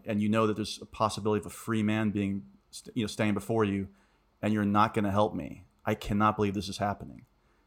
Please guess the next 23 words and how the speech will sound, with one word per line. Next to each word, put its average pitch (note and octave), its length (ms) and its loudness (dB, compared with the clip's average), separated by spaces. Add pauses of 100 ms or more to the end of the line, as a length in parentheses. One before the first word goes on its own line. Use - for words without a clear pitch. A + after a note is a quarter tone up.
(160)
So - 140 0
I A2+ 60 8
really A#2 220 6
just F#2 200 -6
felt - 360 0
that F#2 180 2
moment, F#2+ 420 0
and G2 80 -4
that, G2+ 160 -4 (140)
that's - 340 0
the A2 100 2
word G#2 260 6
that G#2 100 2
always G2 180 2
sticks - 260 -6
out G2+ 180 0
to G2+ 60 -8
me G2+ 60 -4
with G#2 120 -6
the G#2 60 -4
movie G#2 320 0
is G2 220 -10 (180)
obtuse. - 520 -10